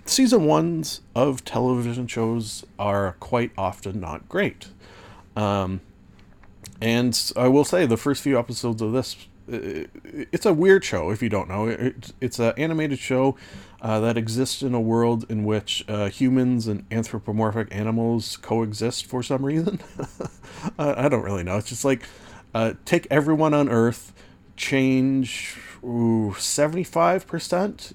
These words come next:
eighty percent? I wonder what the percent is. Uh, eighty percent of them into anthropomorphic animals, and then just, it's the world. <laughs> The, they do mention the fact that, you know,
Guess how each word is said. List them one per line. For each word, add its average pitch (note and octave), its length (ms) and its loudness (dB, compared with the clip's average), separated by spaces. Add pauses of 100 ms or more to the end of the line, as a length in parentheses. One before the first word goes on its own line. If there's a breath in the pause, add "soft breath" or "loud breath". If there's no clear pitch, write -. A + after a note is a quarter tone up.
eighty F3 260 -4
percent? F3+ 460 -4
I - 60 -8
wonder D3 200 -2
what C3+ 140 0
the A2+ 60 -10
percent G#2+ 360 -4
is. D#2 220 -10 (440 loud breath)
Uh, A2 240 -2
eighty D#3 300 2
percent C#3+ 500 0
of B2+ 200 0
them B2+ 420 4
into A#2 1040 2
anthropomorphic A2+ 840 -2
animals, C3 840 -2
and A2 160 0
then G#2+ 340 0
just, - 560 -6 (220)
it's B2+ 180 -2
the A#2+ 100 -2
world. F#2+ 360 -2 (340 loud breath)
<laughs> - 520 -8
The, C#3 120 6
they C3+ 280 4
do F3 160 4
mention D#3+ 440 2
the E3 100 0
fact - 420 -4
that, A#2+ 280 0
you C#3 140 -2
know, G#2 240 0